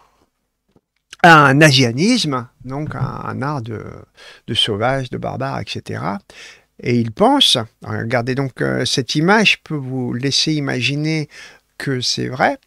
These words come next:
Donc c'est une, là, c'est une image assez ancienne, c'est une image, euh, euh, d'une tombe macédonienne, de, dite tombe de Lefcadia,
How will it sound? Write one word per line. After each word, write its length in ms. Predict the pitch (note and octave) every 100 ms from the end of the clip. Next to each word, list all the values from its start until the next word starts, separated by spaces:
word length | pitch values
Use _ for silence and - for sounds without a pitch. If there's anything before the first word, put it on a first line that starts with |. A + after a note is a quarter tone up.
| -
Donc 100 | A#2
c'est 120 | -
une, 260 | F3+ D#3 C3
là, 160 | D#3
c'est 140 | F3 C#3+
une 40 |
image 240 | C3+ C3 E3
assez 200 | E3+ D3+
ancienne, 500 | C3 - - G3+ A3+
c'est 280 | - C3 C3+
une 80 |
image, 440 | B2+ B2+ C#3+ C#3 C3+
euh, 140 | C3 B2+ - - F3 -
euh, 1040 | - C3+ C3+ C2+ C#3 C#3 - - F#2 F2 C#2
d'une 520 | C2 C3 B2+ B2 A#2
tombe 340 | - E3+ C#3+
macédonienne, 920 | C#3 C#3+ D#3 C#3 C#3+ D3 D3+ D3+ B2+ B2
de, 180 | C3
dite 400 | B2+ C#3 D3+ C3
tombe 220 | - D#3 C3+
de 80 |
Lefcadia, 760 | B2+ C#3 - - C3 D3 G#3 C#4